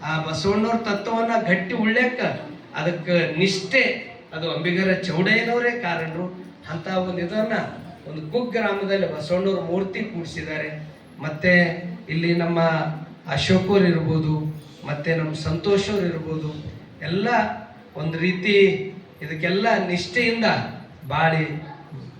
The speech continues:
ಅವರು ಬಾಳ್ತಾ ಇದ್ದಾರೆ ಅಂತ ಅವರೆಲ್ಲರಿಗೂ ವಿಶೇಷವಾಗಿ ಈ ಕಾರ್ಯಕ್ರಮವನ್ನ ಬಹಳ, ಆ, ಅರ್ಥಪೂರ್ಣವಾಗಿ ಉದ್ಘಾಟಿಸಿರ್ತಕ್ಕಂಥ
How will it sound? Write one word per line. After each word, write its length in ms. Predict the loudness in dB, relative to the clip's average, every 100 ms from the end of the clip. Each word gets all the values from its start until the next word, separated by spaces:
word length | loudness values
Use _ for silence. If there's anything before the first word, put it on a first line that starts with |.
| -20 -14 -2
ಅವರು 600 | 2 4 4 2 0 0 2
ಬಾಳ್ತಾ 400 | 4 4 6 6
ಇದ್ದಾರೆ 640 | 6 6 4 0 -4 -12 -8
ಅಂತ 180 | -4 0 2 2 0 -2 -10 -8 -2
ಅವರೆಲ್ಲರಿಗೂ 1000 | 2 6 8 8 8 6 4 0 -4 -10 -18 -6
ವಿಶೇಷವಾಗಿ 1200 | 4 6 8 6 6 6 6 6 4 2 -2 -6 -10 -4
ಈ 180 | -2 2
ಕಾರ್ಯಕ್ರಮವನ್ನ 800 | 2 2 2 0 2 2 2
ಬಹಳ, 400 | 0 0 0 4 4 2 0 -6 -14 -20 -20 -8
ಆ, 80 | -2 0 0 -2 -4
ಅರ್ಥಪೂರ್ಣವಾಗಿ 960 | -4 2 2 4 4 4 4 4 2 0
ಉದ್ಘಾಟಿಸಿರ್ತಕ್ಕಂಥ 1120 | -2 0 0 0 -2 -4 -4 -6 -4 -6